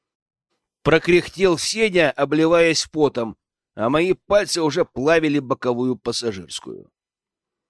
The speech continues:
Когда металл истончился настолько, что начал гнуться, я переполз на сиденье к Сене и крикнул:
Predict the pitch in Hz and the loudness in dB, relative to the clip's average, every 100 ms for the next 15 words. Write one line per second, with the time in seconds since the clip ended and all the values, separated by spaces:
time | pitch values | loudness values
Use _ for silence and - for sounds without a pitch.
0 | _ _ _ - 107 127 156 160 131 165 | _ _ _ -10 -6 -2 -2 -2 0 0
1 | 151 - _ - 113 - 127 120 143 123 | 0 -2 _ -12 -8 -6 -4 -4 -4 -4
2 | 123 120 - 123 120 104 123 120 113 117 | -6 -6 -4 -4 -4 -6 -6 -6 -6 -6
3 | 104 139 214 - - 80 - _ _ _ | -4 -2 -2 -4 -8 -10 -16 _ _ _
4 | 101 151 156 175 185 - 214 170 - 147 | 0 0 4 2 2 0 0 0 -2 -6
5 | 165 160 165 139 131 - 185 202 196 - | -4 0 0 0 -4 -4 -2 -2 -2 -2
6 | 143 - 135 - 78 73 | -4 -2 -4 -6 -16 -20